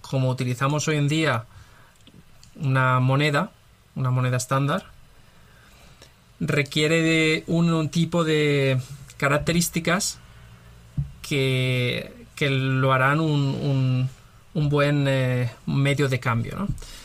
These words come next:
Eh, quizá recordamos a nuestros oyentes, Luis, eh, las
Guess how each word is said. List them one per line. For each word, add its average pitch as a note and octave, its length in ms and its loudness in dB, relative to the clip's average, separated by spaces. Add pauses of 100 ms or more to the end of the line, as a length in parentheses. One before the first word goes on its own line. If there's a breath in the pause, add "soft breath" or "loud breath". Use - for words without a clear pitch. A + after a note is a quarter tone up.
(140 loud breath)
Eh, C#3 400 0
quizá E3 240 0
recordamos F3 580 2
a - 20 0
nuestros D#3 340 0
oyentes, D3+ 460 -2
Luis, D3+ 480 -2
eh, C3 480 0 (1400)
las - 440 -2